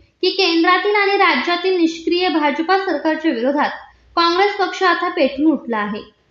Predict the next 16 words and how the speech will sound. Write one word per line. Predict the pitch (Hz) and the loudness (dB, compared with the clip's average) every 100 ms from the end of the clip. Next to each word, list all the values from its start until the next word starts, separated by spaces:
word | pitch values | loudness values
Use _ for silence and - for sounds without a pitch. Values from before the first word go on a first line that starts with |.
| _ _ - | _ _ -6
जनतेच्या | 233 285 269 330 339 | 2 2 4 2 2
हितविरोधी | 320 320 330 330 330 330 320 359 - - | 2 2 0 0 2 2 2 0 -2 -2
घेतल्या | 277 277 294 | 0 0 -2
जाणाऱ्या | 311 311 302 294 311 - - _ - | 0 0 0 0 -4 -8 -20 _ -4
प्रत्येक | 330 - 403 392 - | -4 -2 -4 -4 -4
चुकीच्या | 349 330 330 381 | -4 0 0 2
निर्णयाला | 392 320 262 285 311 311 - - - _ - | 2 2 2 0 2 0 -2 -10 -20 _ 0
काँग्रेस | 349 - 415 440 | 2 4 2 2
पक्षाचा | 403 - 359 349 | -2 -2 -2 0
प्रत्येक | 381 370 320 - 339 330 | 0 0 -2 -2 -4 0
कार्यकर्ता | 269 262 277 262 320 | 2 2 0 0 0
भक्कमपणे | 262 277 320 370 330 320 330 | 2 0 0 2 2 2 0
विरोध | 277 262 269 - | 2 2 0 -4
करणार | 220 220 202 | -6 -4 -4
आहे. | 202 208 - _ _ _ _ _ - | -4 -6 -10 _ _ _ _ _ -2
त्याचबरोबर | 320 330 302 339 302 277 294 | 0 2 0 0 0 0 0